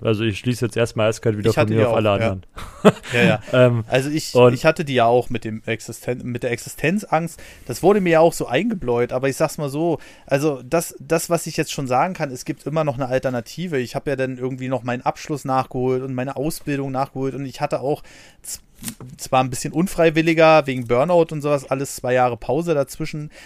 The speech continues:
Speaker 2: aber es ist jetzt nichts, was einem wegrennt, würde ich sagen. Ähm, ich hab noch nie, also noch nie bei einem Bewerbungsgespräch oder sowas gehört,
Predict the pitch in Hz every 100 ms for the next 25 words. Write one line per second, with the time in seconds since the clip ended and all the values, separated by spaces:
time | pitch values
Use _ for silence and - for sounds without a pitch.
0 | - 117 139 143 - - 143 - 139 156
1 | - - 131 131 - 127 123 117 113 -
2 | _ - 117 127 160 127 113 104 - 107
3 | 104 - 104 104 110 107 - - - 123
4 | 120 117 113 - _ _ _ _ _ _
5 | - 139 - 151 156 147 147 151 233 233
6 | 143 143 151 135 143 139 151 196 220 170
7 | 160 156 135 135 160 220 208 - - -
8 | 175 170 143 143 135 139 131 135 120 131
9 | 147